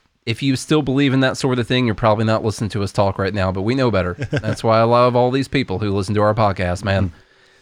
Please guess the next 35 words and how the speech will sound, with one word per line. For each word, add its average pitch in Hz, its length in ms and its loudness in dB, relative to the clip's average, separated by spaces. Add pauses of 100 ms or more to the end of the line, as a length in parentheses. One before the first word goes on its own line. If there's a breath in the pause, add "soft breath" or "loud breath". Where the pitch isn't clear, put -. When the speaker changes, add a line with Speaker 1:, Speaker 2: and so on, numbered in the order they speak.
(420 soft breath)
Speaker 2:
Which 117 160 -2
is 117 60 -2
why 147 140 6
you 151 80 6
need 156 120 4
to 151 100 2
subscribe. 170 480 0 (120)
Speaker 1:
Yep. 135 140 0
Speaker 2:
And 135 80 2
you 147 60 6
need 160 140 4
to 151 40 0
share 180 260 6
the 170 100 4
show 190 240 6
with 165 120 4
a 147 60 2
friend. 190 420 2 (300)
Share 262 260 6
it 359 60 2
with 370 120 4
a 330 60 4
ghost. 320 560 4 (180)
Maybe 214 220 4
they 233 120 6
need 233 160 6
to 208 80 6
hear 233 220 4
this 196 240 6
so 156 100 2
they 170 140 6
can, 160 220 0 (480 soft breath)
it's, 147 200 -4
you 160 140 0
know, 175 220 4